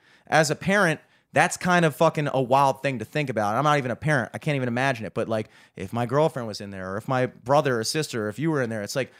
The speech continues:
to, to be sitting there and the amount of fucking rage that you would feel watching the people that are supposed, this is their job, and they're not doing it.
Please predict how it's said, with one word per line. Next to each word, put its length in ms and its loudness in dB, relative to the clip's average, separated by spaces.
to, 180 2
to 100 2
be 120 0
sitting 460 4
there 320 -4
and 180 2
the 80 4
amount 300 4
of 80 0
fucking 360 2
rage 480 2
that 120 -6
you 120 -6
would 140 -4
feel 480 -2
watching 640 4
the 80 0
people 320 0
that 100 4
are 60 2
supposed, 640 4
this 160 4
is 160 -2
their 180 4
job, 340 4
and 140 0
they're 100 2
not 460 2
doing 320 -2
it. 100 -12